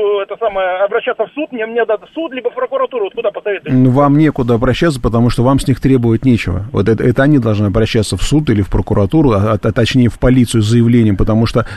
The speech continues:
Speaker 2: прежде всего, если тот человек ломал шлагбаум умышленно, то это
Speaker 1: Ага.
Speaker 2: преступление, это умышленное уничтожение чужого имущества. Это статья сто шестьдесят седьмая Уголовного кодекса. Они должны обращаться в полицию, потерпевшие, пострадавшие, но не вы.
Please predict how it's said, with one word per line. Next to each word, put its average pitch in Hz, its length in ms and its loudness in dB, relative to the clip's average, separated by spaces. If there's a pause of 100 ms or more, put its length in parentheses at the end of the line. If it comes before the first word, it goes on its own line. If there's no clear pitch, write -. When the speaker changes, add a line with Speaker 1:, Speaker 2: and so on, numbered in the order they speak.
(100)
Speaker 2:
прежде 113 280 2
всего, 120 180 2
если 120 200 2
тот 123 220 0
человек 123 360 0
ломал 117 420 2
шлагбаум 113 560 0
умышленно, 127 640 2 (180)
то 123 160 2
это 165 160 0
Speaker 1:
Ага. 185 120 2
Speaker 2:
преступление, 143 520 2
это 120 120 -2
умышленное 127 500 2
уничтожение 117 540 2
чужого 120 360 0
имущества. 107 480 0 (180)
Это - 180 -2
статья 123 280 0
сто 131 180 0
шестьдесят 113 360 0
седьмая 117 280 0
Уголовного 117 460 2
кодекса. 104 420 -2 (180)
Они 127 260 4
должны 113 280 0
обращаться 107 480 0
в 104 80 -4
полицию, 110 640 0
потерпевшие, 107 640 0
пострадавшие, 110 720 0
но 110 100 4
не 123 120 6
вы. 113 200 2